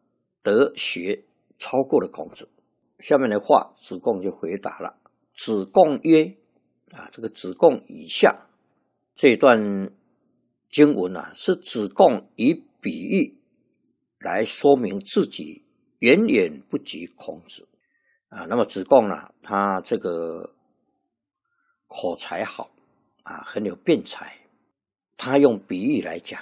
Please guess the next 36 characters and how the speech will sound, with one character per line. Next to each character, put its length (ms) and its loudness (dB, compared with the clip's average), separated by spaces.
啊， 540 -20
啊， 120 -16
比 120 -12
喻 240 -6
来 280 -10
回 240 -6
复 360 -4
叔 420 -6
孙 240 0
五 220 -8
叔 340 -14
讲 220 -12
的 100 -14
话。 240 -16
那 60 -4
么 60 -2
下 160 6
面 200 4
呢， 140 0
用 140 4
譬 240 -6
喻 260 -8
啊， 240 -18
辟 320 4
之 320 0
宫 320 -4
墙， 240 -16
说 140 -10
譬 220 2
如 160 -4
啊， 260 -4
这 120 -2
个 400 -2
宫 340 6
室 300 -2
周 160 2